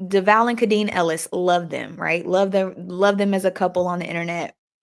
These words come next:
Um, I really feel like they're as genuine as can be. Don't know them personally. Can't wait to meet them by, by chance. But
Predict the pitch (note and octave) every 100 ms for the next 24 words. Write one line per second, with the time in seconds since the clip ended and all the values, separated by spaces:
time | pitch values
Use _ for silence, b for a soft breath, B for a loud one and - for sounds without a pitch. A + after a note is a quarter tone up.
0 | _ _ _ - F3 E3 E3 D#3+ - E3+
1 | F3 F#3+ F#3+ F3 F3 F3 F#3 - F3+ E3+
2 | F3+ F#3 F3+ F3 E3+ - E3+ E3 D#3+ E3
3 | - D#3+ F3+ E3+ E3+ D#3+ D#3+ D#3 D#3+ D#3+
4 | E3 D#3+ E3 E3+ C#3 C#3 C#3+ D3+ D3+ -
5 | D3 D3 C#3+ D3 _ D3+ D3 D#3 D#3 -